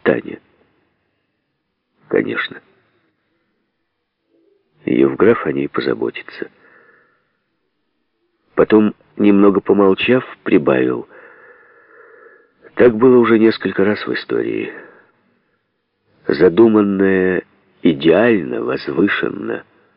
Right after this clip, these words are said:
грубело, овеществлялось. Так Греция стала Римом, так русское просвещение стало русской революцией.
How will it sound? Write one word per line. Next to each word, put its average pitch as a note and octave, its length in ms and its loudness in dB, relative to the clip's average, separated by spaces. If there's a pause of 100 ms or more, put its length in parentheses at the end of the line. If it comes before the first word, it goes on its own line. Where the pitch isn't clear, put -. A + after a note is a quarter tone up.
(1120)
грубело, D2+ 680 0 (1200)
овеществлялось. - 1120 -6 (1500)
Так - 560 -2
Греция C#2+ 800 0 (340)
стала C2 460 -2
Римом, E2+ 580 -6 (1300)
так F#2+ 240 0
русское G#2 560 2
просвещение - 1400 -2 (1000)
стало F2 280 4
русской C#2+ 520 -4
революцией. G#2+ 920 -10